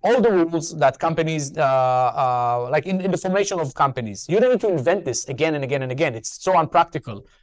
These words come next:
But with daos, which is, like, you know, the decentralized, uh, form of a company on,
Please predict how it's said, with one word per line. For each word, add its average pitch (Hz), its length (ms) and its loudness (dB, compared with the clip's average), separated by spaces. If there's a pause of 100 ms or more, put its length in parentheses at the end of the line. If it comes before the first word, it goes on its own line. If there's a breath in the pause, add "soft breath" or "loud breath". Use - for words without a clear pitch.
But 127 160 0
with 117 180 -4
daos, 165 500 4
which 135 220 -8
is, 135 60 -6
like, 113 200 0 (380)
you 135 80 -2
know, 113 220 -4
the 143 180 -2
decentralized, 147 1000 0 (140)
uh, 135 140 0
form 196 420 0
of 180 180 0
a 139 60 -6
company 156 640 -2
on, 160 360 -4